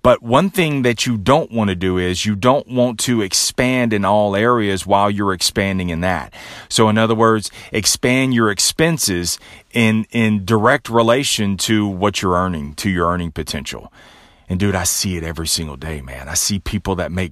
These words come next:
really good money. And dude, they are one paycheck away from going bankrupt. I look at their credit and I say, "God, I remember that. I remember every line of credit I could possibly have because I was making good money." But the money that you have coming in,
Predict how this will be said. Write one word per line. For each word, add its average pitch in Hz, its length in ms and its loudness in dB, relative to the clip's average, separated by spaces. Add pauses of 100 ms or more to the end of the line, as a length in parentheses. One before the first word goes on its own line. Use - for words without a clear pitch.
really 101 380 0
good 80 200 -6
money. 82 420 -6 (360)
And 90 160 -2
dude, 104 260 0
they 104 220 0
are 82 160 0
one 98 320 0
paycheck 98 420 -4
away 80 260 -4
from 69 200 -10
going 64 240 -10
bankrupt. - 520 -16 (380)
I 82 60 -4
look 87 160 -4
at 85 80 -10
their 80 100 -10
credit 80 460 -4
and 82 160 -10
I 78 60 -8
say, 73 240 -6
"God, - 380 -10
I - 140 -12
remember - 340 -16
that. - 380 -18 (380)
I 85 100 -2
remember 85 480 -4
every 95 380 -2
line 90 500 0
of 78 160 -6
credit 92 400 -2
I 73 100 -6
could - 220 -14
possibly 90 520 -2
have 87 340 -4 (260)
because 76 240 -10
I 80 60 -4
was 82 120 -6
making 101 300 0
good 113 160 2
money." 131 320 0 (300)
But - 140 -4
the 92 60 -4
money 147 360 0
that 139 180 -2
you 139 120 0
have 117 500 -4
coming 107 320 0
in, 120 340 0